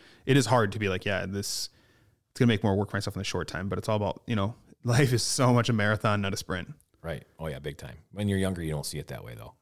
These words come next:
Speaker 1: So.
Speaker 2: You want instant, like you were saying, uh, you said in the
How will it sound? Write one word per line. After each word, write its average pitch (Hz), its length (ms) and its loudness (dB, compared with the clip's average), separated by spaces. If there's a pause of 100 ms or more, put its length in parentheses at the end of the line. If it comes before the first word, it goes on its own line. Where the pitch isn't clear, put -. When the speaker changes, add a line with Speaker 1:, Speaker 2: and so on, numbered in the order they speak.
(120)
Speaker 1:
So. - 240 -8 (220)
Speaker 2:
You 98 80 -4
want 92 180 0
instant, 101 260 -4
like 85 140 -4
you 95 120 -2
were 87 60 -2
saying, 85 380 -2
uh, 76 220 -10 (100)
you 80 80 -14
said 80 180 -8
in 76 60 -4
the 73 140 -6